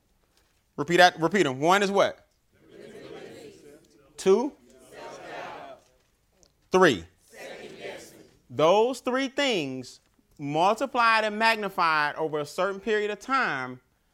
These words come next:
decrease your ability to be what you once were. You understand?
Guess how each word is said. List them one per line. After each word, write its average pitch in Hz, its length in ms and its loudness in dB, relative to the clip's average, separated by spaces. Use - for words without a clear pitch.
decrease 190 760 -4
your 190 320 4
ability 247 680 4
to 185 100 0
be 214 300 -2
what 180 280 -2
you 208 120 -2
once 185 420 -6
were. 170 280 0
You 127 60 -12
understand? 165 360 -10